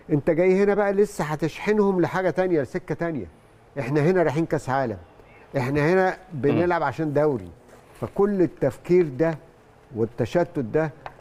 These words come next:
Speaker 1: وان انا بشحن لعيبتي كل، سواء مدرب المنتخب الاولمبي او مدرب المنتخب الاول او كولر، كل واحد فيهم بيشحن لعيبته لاتجاه غير الاثنين التانيين.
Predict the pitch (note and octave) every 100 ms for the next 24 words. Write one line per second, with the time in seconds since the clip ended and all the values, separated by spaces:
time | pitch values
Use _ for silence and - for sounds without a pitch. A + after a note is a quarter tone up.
0 | - A2+ B2+ E3+ F3 C#3+ F3+ - C3 B2+
1 | B2+ D3+ - A#2 - D3 C3 A#2+ C#3 D#3
2 | D3+ B2 F#2+ - - - A2+ A2 E3+ D3+
3 | D#3 D#3+ D3 C#3+ C3+ B2+ A2 G#2 G#2 A2+
4 | D#3 C#3 C3+ D3 C#3+ C3 C3 B2+ A2 G2+
5 | - F3 G3+ E3+ C#3+ C3 C3 B2 D#3+ D3+
6 | C#3 - - - - - A3 G#3+ G3 F#3
7 | G3+ G#3 F3+ - G#3 F#3+ G3 F#3 C3+ -
8 | - - - _ - A#2 A2 C#3+ G3+ -
9 | - D#3+ D3+ C3+ F#3 - F3+ D#3 C#3 -
10 | C3+ F3 F3+ D3 C#3 F3+ F3 C#3+ D3 C#3
11 | C3+ A#2+ A#2+ G#2 - E3+ C#3 - C#3+ C3
12 | C3+ A2